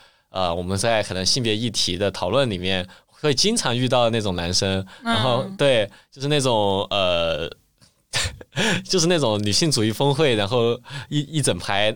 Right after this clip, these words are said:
Speaker 1: 男性嘉宾的那种感觉的时候会遇到那种男生，对。
Speaker 2: 嗯。
Speaker 1: 然后就是可能那种笑话，我突然间那，那，那天可能就是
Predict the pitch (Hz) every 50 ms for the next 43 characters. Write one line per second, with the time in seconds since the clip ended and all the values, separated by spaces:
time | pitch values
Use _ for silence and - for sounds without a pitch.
0 | - 123 110 107 104 110 139 120 131 131 123 131 139 170 143 135 185 147 147 156
1 | 151 117 104 101 113 117 127 135 - 127 113 135 123 127 131 127 127 127 123 120
2 | 120 113 107 98 92 95 95 - 113 110 107 110 117 107 98 92 95 98 92 -
3 | - - - _ _ - 110 107 107 135 127 120 127 127 - - 131 120 113 107
4 | 104 101 95 92 - 98 104 113 - - - _ _ _ _ _ _ - 147 160
5 | 190 180 143 131 104 92 - 156 147 123 127 131 113 104 98 98 95 95 - -
6 | 147 131 127 123 131 127 131 135 139 131 131 139 139 143 143 151 147 - - -
7 | 127 127 117 107 95 92 98 104 104 104 101